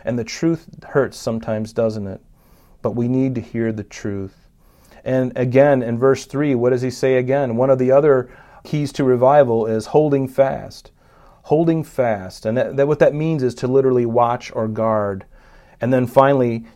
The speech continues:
to repent. To repent. And that really just means to turn around. It's a word that nobody likes today.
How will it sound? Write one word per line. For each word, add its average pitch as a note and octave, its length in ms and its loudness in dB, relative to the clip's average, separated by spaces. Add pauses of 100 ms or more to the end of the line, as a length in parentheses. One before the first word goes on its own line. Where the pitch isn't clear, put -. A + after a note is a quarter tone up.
to C3 100 -2
repent. A#2 800 -6 (400)
To - 100 -8
repent. A#2 540 -4
And A2 120 0
that C#3 160 2
really D3+ 220 2
just B2+ 240 -4
means B2+ 320 -6
to - 140 -12
turn C#3 320 -8
around. A#2 420 -4
It's G#2+ 140 -8
a B2+ 60 0
word D3+ 340 0
that B2+ 120 -6
nobody C#3+ 400 2
likes C3 360 -2
today. G2+ 440 -8